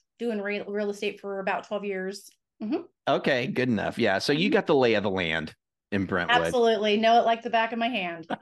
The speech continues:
Speaker 2: Well, that's what we're looking for. We wanna know it like the back of our hand too. So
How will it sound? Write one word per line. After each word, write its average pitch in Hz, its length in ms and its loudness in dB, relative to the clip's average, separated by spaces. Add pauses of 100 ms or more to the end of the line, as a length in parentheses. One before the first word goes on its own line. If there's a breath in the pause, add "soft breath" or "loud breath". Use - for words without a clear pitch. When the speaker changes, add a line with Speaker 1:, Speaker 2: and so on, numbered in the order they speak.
(920 loud breath)
Speaker 2:
Well, - 100 0
that's 185 180 2
what 208 100 4
we're 156 140 6
looking 160 340 4
for. 104 340 2
We 127 140 4
wanna 185 240 4
know 151 180 4
it 139 120 4
like 147 140 4
the 139 60 2
back 147 260 2
of 143 100 2
our 147 180 4
hand 135 320 2
too. 135 320 4 (360 loud breath)
So - 360 6